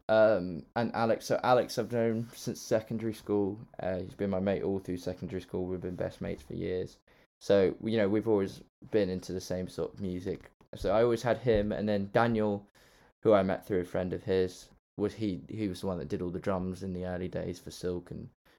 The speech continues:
was always there to sort of listen to tunes and be like, "Damn, that was sick. I had to record drums. It's such a sick tune," or whatever.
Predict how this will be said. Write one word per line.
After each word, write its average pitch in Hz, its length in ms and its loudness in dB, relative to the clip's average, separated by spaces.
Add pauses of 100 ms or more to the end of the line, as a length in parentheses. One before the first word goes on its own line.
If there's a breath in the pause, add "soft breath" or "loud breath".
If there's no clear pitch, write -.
(100)
was 95 140 -4
always 85 240 -2
there 87 240 -2
to - 160 -14
sort 64 200 -10
of - 160 -16
listen 87 300 -6
to - 120 -18
tunes 87 340 -8
and 80 80 -14
be 87 60 -8
like, 85 200 -8
"Damn, 117 280 -6
that - 80 -8
was - 100 -14
sick. 117 360 -6
I 101 80 -8
had 104 120 -10
to - 100 -16
record 98 300 -4
drums. 98 340 -6
It's - 160 -20
such - 280 -12
a 87 40 -16
sick - 260 -10
tune," 95 280 -12
or 90 40 -6
whatever. 85 380 -12